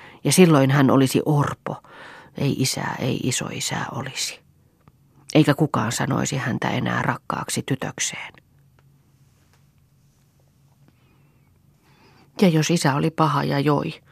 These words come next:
niin se itketti häntä, Leaa. Ja hän pujahti mielessänsä isän syliin ja pisti kätensä hänen kaulalleen ja sanoi hänelle korvaan, "Älä viitsi juoda. Näethän, se ei käy päinsä, äiti on vihainen.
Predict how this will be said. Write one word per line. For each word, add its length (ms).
niin 140
se 120
itketti 440
häntä, 360
Leaa. 420
Ja 80
hän 220
pujahti 420
mielessänsä 600
isän 340
syliin 500
ja 80
pisti 260
kätensä 420
hänen 300
kaulalleen 640
ja 80
sanoi 360
hänelle 400
korvaan, 600
"Älä 220
viitsi 360
juoda. 360
Näethän, 460
se 100
ei 120
käy 220
päinsä, 420
äiti 300
on 120
vihainen. 600